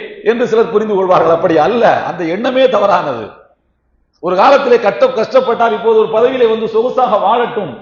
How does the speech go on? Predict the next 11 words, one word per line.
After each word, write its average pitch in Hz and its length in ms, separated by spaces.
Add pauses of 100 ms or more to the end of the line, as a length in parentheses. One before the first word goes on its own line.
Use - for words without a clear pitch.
(480)
என்பதற்காக 247 680
கொடுக்கப்பட்டதல்ல. 170 880 (880)
அங்கே 180 500
தட்டி 214 340
செப்பனிட்டு 208 960 (180)
உருவாக்கப்பட்டவரால் 220 1000
தான் 160 500
மக்களுக்கு 165 460
சேவை 165 300
செய்ய 147 200
முடியும். 131 380